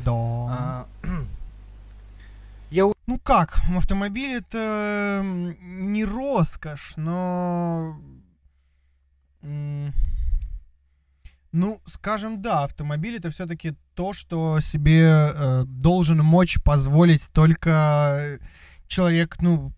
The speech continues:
Speaker 1: который, блядь, работает не охранником в Финфлеер, а чем-то поинтереснее.
Speaker 2: Уверен, что у Маклауда даже лицензии нет. Ну что ж. Вот, да? Вот он пишет, Фархад Мудахулин.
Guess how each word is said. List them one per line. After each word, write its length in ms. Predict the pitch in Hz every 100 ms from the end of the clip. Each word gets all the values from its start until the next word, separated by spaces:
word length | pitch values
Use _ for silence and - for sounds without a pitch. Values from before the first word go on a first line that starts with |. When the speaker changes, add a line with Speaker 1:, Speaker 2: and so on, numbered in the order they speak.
| _
Speaker 1:
который, 320 | 170 170 165
блядь, 220 | 165 160
работает 420 | 160 170 170 160 160
не 140 | 165
охранником 640 | 170 196 185 139 123 123
в 60 | 123
Финфлеер, 540 | 127 123 135 123 117 143
а 240 | 127 123 127
чем-то 280 | 131 135 -
поинтереснее. 760 | 135 135 151 135 - 143 131 - _ _ _
Speaker 2:
Уверен, 320 | 208 254 214
что 240 | 170 - 185
у 120 | 180
Маклауда 500 | 165 156 196 196 165
даже 220 | 156 143
лицензии 640 | 170 170 - 180 123 104
нет. 260 | 110 110 - - - - - - - - - - - - - - - - - - - - -
Ну 100 | 160
что 240 | - 156
ж. 180 | - - - - - - - - - - - - - 101
Вот, 100 | 95 101
да? 240 | 147 165 135 - - - - - - - - - - 117
Вот 100 | 110
он 100 | 127
пишет, 320 | 160 - 117 - - - -
Фархад 400 | 147 135 147 143 - - - - - - -
Мудахулин. 680 | 123 135 - 151 123 104